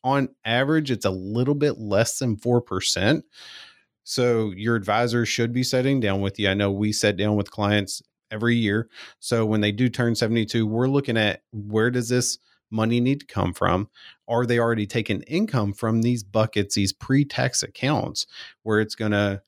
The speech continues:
count as a required minimum distribution? But if they're not, there are tax planning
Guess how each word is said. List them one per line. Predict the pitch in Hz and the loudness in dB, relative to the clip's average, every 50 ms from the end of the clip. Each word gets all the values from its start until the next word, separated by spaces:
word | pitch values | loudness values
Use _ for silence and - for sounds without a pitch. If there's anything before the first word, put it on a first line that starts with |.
| _ - | _ -6
count | - 185 220 233 - - | -2 0 0 0 -2 -2
as | - 120 110 101 | -2 -2 0 2
a | 107 101 | 2 2
required | 98 101 95 - - 98 98 101 101 107 | 2 0 -2 -2 -2 0 0 0 -2 -2
minimum | 107 95 90 80 - - - - | -4 -4 -4 -2 -4 -6 -4 0
distribution? | - 98 - - - 101 101 98 101 - - 117 120 127 - _ - - - - - - - - - - _ _ _ _ _ | 0 0 2 0 -2 -2 0 0 0 2 4 4 2 2 -2 _ -20 -20 -18 -18 -18 -18 -20 -20 -20 -20 _ _ _ _ _
But | 113 110 127 117 | -2 0 0 0
if | 117 104 - | 0 -2 -2
they're | - 117 110 | -2 0 0
not, | 107 113 139 180 233 233 139 110 110 107 - | 2 2 2 2 2 2 0 0 -2 -2 -2
there | 120 120 120 - - _ | -2 -2 -2 -2 -8 _
are | 147 156 175 180 185 175 160 151 - _ _ _ _ _ _ | -4 -2 0 2 2 0 -2 -4 -8 _ _ _ _ _ _
tax | - - - 135 143 151 - - | -12 -4 -2 0 0 0 0 -4
planning | - _ - - 123 117 113 110 110 107 107 104 101 98 | -10 _ -6 -2 0 0 2 2 2 2 2 0 -2 -4